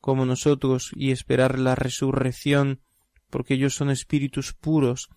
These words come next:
han nacido, han, han, han sido creados para eso, para alabar al Señor.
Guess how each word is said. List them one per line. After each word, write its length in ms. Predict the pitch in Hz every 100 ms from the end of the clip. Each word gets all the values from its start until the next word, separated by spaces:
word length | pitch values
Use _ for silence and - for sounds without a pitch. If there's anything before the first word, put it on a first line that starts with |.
| _ _ _ -
han 180 | 139 139
nacido, 500 | 135 - 147 143 160 - _ _ -
han, 180 | 131 131 139
han, 300 | 143 135 -
han 100 | 139
sido 300 | - 147 147
creados 680 | - 139 135 131 143 170 - _ _ _
para 300 | 135 127 135
eso, 400 | 170 - - - _ _ _ _ _
para 220 | 135 131 131
alabar 340 | 135 135 147
al 140 | 156
Señor. 540 | - 143 131 131 123